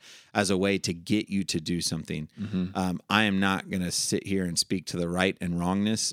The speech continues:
Speaker 1: of that, but I will say it's definitely been leveraged in our culture in a perverse way.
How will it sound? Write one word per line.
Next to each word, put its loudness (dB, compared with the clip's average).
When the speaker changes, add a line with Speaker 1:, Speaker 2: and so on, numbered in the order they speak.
Speaker 1:
of -2
that, 0
but -2
I -2
will 0
say 0
it's -4
definitely 0
been -2
leveraged 0
in -4
our 0
culture 0
in -2
a 0
perverse 0
way. -4